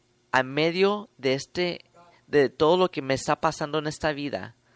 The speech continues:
Estás trabajando por medio de todo las dificultades, sean buenas o malas,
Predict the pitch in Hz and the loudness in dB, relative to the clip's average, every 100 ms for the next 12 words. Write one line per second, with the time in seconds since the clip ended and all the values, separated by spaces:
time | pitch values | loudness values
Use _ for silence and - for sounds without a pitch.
0 | _ _ _ - - 160 - 180 165 160 | _ _ _ -14 -2 -2 4 8 8 6
1 | 160 160 180 151 135 139 175 202 214 160 | 0 0 0 0 -2 -2 -2 0 2 2
2 | 131 _ 165 185 214 214 - _ - - | -2 _ 2 4 2 0 -10 _ -20 -20
3 | _ 143 131 139 160 143 - 143 120 - | _ -2 -2 -4 -2 -4 0 0 2 4
4 | 165 190 233 - - - _ _ _ - | 4 4 0 -2 -8 -14 _ _ _ -6
5 | 151 143 135 147 185 220 165 131 127 127 | -2 -2 2 2 2 0 -2 4 4 6
6 | 123 - - | 4 2 -10